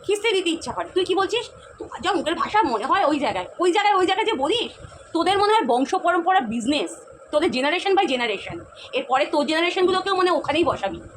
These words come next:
আমার যা মনে হচ্ছে, আমার যা মনে হচ্ছে। বাচ্চাগুলোকে পড়তে বসাস, যখন লাইভ করিস তোর ছোট বাচ্চা, এইদিকে তো ন্যাকামি করে বলিস, "আমার বাচ্চা বুকে দুধ খায়, আমার বাচ্চা বুকে দুধ খায়।"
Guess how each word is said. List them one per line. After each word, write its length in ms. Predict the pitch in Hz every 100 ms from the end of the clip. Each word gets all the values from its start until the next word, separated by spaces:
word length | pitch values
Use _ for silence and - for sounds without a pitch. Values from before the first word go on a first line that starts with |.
| - -
আমার 200 | 233 247
যা 100 | 240
মনে 200 | 240 190
হচ্ছে, 380 | 202 185 - - - - - - -
আমার 300 | 220 285 403
যা 120 | 349
মনে 280 | 381 254 285
হচ্ছে। 500 | 294 254 - 226 175 - - - - - -
বাচ্চাগুলোকে 500 | 262 247 320 359 370 381
পড়তে 240 | 269 320
বসাস, 300 | 370 392 349 - - - - -
যখন 240 | - 415
লাইভ 240 | 320 254 339
করিস 220 | 370 381
তোর 100 | -
ছোট 220 | 349 294 330
বাচ্চা, 280 | 294 269
এইদিকে 280 | 302 311 370
তো 60 | 415
ন্যাকামি 320 | 339 294 381
করে 120 | 403
বলিস, 200 | 320 254
"আমার 300 | - 214 359
বাচ্চা 300 | 240 226 240
বুকে 220 | 247 370
দুধ 280 | 302 294 320
খায়, 240 | - 247 -
আমার 240 | 202 254
বাচ্চা 240 | 285 294 330
বুকে 240 | - 359
দুধ 240 | 320 320
খায়।" 220 | - 262